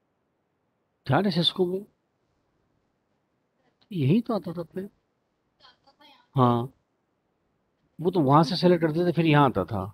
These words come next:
ये यहाँ आता था कुछ, मुझे ऐसा ध्यान है।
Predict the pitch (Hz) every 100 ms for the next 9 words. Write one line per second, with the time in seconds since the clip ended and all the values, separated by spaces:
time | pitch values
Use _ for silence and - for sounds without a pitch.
0 | _ _ _ _ _ _ _ _ _ _
1 | _ _ - _ _ - _ 214 143 107
2 | 165 220 190 180 180 160 - - 143 170
3 | 165 160 117 87 101 107